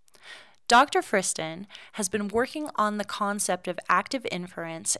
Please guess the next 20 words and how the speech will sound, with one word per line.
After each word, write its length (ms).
and 120
its 240
application 720
to 160
artificial 480
intelligence 920
for 220
more 320
than 180
a 80
decade. 600
In 140
twenty 400
ten, 460
he 220
published 480
a 60
scientific 720
paper 400
titled 560